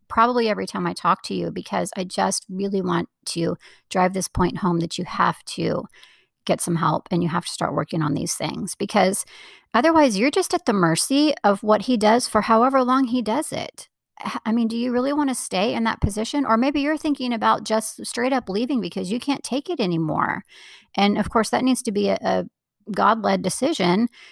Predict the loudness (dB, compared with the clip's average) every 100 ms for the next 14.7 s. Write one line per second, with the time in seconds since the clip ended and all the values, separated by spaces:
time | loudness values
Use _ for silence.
0 | _ 0 2 4 2 4 2 2 2 0
1 | 0 -2 -2 -2 -4 -4 -4 -4 -6 -6
2 | -2 -2 -2 -2 0 0 -4 -12 _ _
3 | 4 4 4 _ _ _ _ _ _ 4
4 | 6 8 6 6 4 2 0 0 0 0
5 | 0 -2 -6 _ _ _ _ 4 4 4
6 | 0 -4 -2 -2 0 0 0 0 2 0
7 | -2 -10 -14 _ _ _ _ _ _ _
8 | _ _ _ -4 -2 0 0 0 0 0
9 | -2 -4 -2 0 0 0 -2 -4 -6 -8
10 | -20 _ -4 -4 -2 0 0 0 -2 0
11 | 0 0 -2 -6 -4 -6 -4 -6 -8 -12
12 | -6 -2 0 -2 -4 -4 -2 0 -2 -2
13 | 0 0 2 2 0 -2 -2 -2 -2 -2
14 | -2 -2 -2 -4 -6 -8